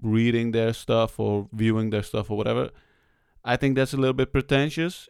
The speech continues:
Y-, you have to be honest, like, you don't do it just to create something behind closed doors. Obviously, you do something to provide value and, you know, help others or, you know, inspire others or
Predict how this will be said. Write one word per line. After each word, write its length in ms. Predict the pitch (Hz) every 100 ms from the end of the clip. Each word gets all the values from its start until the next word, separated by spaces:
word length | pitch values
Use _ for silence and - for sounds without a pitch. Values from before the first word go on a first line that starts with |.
| _ -
Y-, 120 | -
you 180 | 117 143
have 180 | 175 180
to 100 | 156
be 140 | 143
honest, 340 | 123 123 101 107
like, 300 | 104 104 - -
you 220 | 113 127
don't 420 | 120 135 147 139
do 280 | 135 139 139
it 320 | 123 120 - _ -
just 460 | 123 127 120 - -
to 320 | 123 117 117 _ _ _ _ _ _
create 400 | - 127 127 127
something 600 | - 131 123 - 120 117 113
behind 420 | 113 117 117 117
closed 320 | 123 117 107
doors. 400 | 120 104 82 - _ _
Obviously, 720 | 120 127 131 - 120 120 120 -
you 120 | 120
do 280 | 110 120 143
something 500 | 160 123 117 110 107
to 100 | 110
provide 420 | 107 110 113 113
value 680 | 107 117 135 156 127 110 113 -
and, 480 | 95 113 110 110 110 - _ _ _ _ _ _ - -
you 140 | - 113
know, 140 | 110
help 300 | 110 113 113
others 540 | 104 117 120 120 117 107
or, 380 | 104 104 104 - _ _ 127
you 100 | 110
know, 60 |
inspire 540 | 104 104 - 117 120 120
others 520 | 120 120 123 120 110
or 320 | 107 104